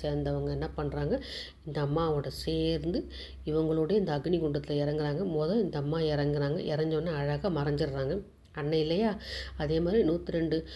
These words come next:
கோத்திரத்தை சேர்ந்தவங்களும் அந்த குழந்தைகள், வயோதிகர்கள், இளைஞர்கள் எல்லாமே இறங்கும்போது அவங்களும் தீ ஒண்ணுமே செய்யல, அவங்களும் மறைஞ்சிடுறாங்க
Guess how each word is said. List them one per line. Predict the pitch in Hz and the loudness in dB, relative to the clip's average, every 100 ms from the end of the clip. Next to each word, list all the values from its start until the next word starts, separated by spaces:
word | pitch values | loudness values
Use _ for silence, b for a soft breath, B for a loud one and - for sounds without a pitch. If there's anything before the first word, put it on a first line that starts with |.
| B - | B -4
கோத்திரத்தை | 170 175 170 156 143 | -2 0 -2 -2 -4
சேர்ந்தவங்களும் | 156 156 151 151 170 220 | -2 -2 0 0 2 2
அந்த | 143 | 0
குழந்தைகள், | 143 151 156 160 151 160 | 0 0 2 2 0 0
வயோதிகர்கள், | 151 143 156 151 147 147 156 156 B B - | 2 2 2 0 0 0 -2 -4 B B -4
இளைஞர்கள் | 143 160 160 151 | 0 2 2 2
எல்லாமே | 143 147 170 196 196 | 2 0 0 0 0
இறங்கும்போது | 147 147 143 151 | 2 2 2 2
அவங்களும் | 147 151 170 202 247 - | 2 2 2 2 0 -2
தீ | 185 | -4
ஒண்ணுமே | 160 160 156 165 - | 0 2 2 0 -2
செய்யல, | 160 | -4
அவங்களும் | 160 147 151 180 160 | -2 -2 0 -2 -2
மறைஞ்சிடுறாங்க | 143 143 147 143 131 | 0 2 0 0 -4